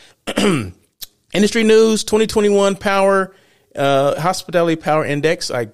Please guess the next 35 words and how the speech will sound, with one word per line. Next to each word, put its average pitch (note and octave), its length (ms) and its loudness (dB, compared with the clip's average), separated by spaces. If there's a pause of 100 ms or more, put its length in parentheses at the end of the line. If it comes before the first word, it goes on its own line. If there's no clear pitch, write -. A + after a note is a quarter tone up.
mention B2+ 320 -10
this C3 160 -6
probably B2+ 420 -6
every B2+ 220 -6
week. D3+ 320 -4
Fifty E3 320 -4
most D3+ 360 -2
influential D#3 540 -4
hospitality D3+ 760 -8
leaders. G#3+ 400 -4 (360)
I A#2+ 140 -4
happen B2 240 -2
to B2+ 60 -6
be C3 80 -2
one C#3 180 -2
of E3 60 -6
those D#3+ 160 -4
people. A2 260 -8
Yeah, C3 140 -4
Russell B2 500 -6
L. C3+ 220 -4
Edmond. B2 400 -10 (220)
So C3 200 -4
I C3 40 2
wanna C3+ 180 -2
thank C3+ 320 -4
the B2 180 -4
In-, C3+ 260 -6
International C3 920 -6
Hosp-, - 540 -10 (140)
Hospitality - 840 -8
Institute A2 640 -12 (360)
for, A2 720 -8
you - 80 -14
know A2+ 280 -12